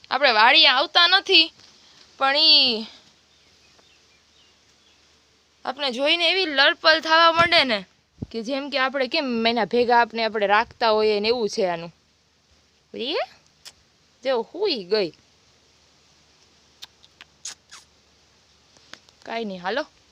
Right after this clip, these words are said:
હવે જો આપણે છે ને અહીંયા મોટો બધો ઢગલો હતો, ઝાડવા કાપ્યા હતા ને એનો. આગળ આમાં વીડિયામાં જોયું હશે ને તો ખબર હશે.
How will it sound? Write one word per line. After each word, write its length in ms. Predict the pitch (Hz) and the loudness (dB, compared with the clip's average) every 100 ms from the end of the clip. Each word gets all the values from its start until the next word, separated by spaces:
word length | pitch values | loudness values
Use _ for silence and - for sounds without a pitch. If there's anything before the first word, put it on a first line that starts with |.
| _ _ _ _ | _ _ _ _
હવે 220 | 220 240 247 | -8 -6 -4
જો 140 | 311 311 | -4 -4
આપણે 540 | - _ _ 277 269 | -8 _ _ -6 -6
છે 160 | 349 339 | -4 -4
ને 220 | 294 269 _ - - | -4 -6 _ -20 -6
અહીંયા 380 | 240 262 269 262 - | -2 0 0 -4 -8
મોટો 260 | 254 269 | -6 -4
બધો 260 | 262 269 254 | -2 0 -2
ઢગલો 460 | 220 269 269 247 214 | -2 -4 -2 -2 -2
હતો, 340 | 214 202 147 - - - - - | -2 -4 -8 -12 -20 -20 -20 -8
ઝાડવા 320 | 226 240 247 | -4 0 0
કાપ્યા 360 | 247 262 262 294 | 0 -2 -2 -6
હતા 200 | 294 285 | -6 -6
ને 180 | 233 226 | -6 -6
એનો. 200 | 196 147 - - _ - - 73 - - - - - - | -8 -12 -18 -20 _ -14 -10 -12 -12 -14 -14 -16 -16 -6
આગળ 280 | 240 254 240 | -4 -2 -2
આમાં 240 | 233 220 | -2 -4
વીડિયામાં 420 | 247 247 233 220 | -4 -4 -4 -4
જોયું 320 | 220 262 285 | -4 -4 -4
હશે 180 | 294 339 | -8 -10
ને 60 | 269 | -10
તો 100 | 214 | -10
ખબર 360 | - 269 285 | -8 -6 -4
હશે. 260 | 220 202 240 | -4 -6 -10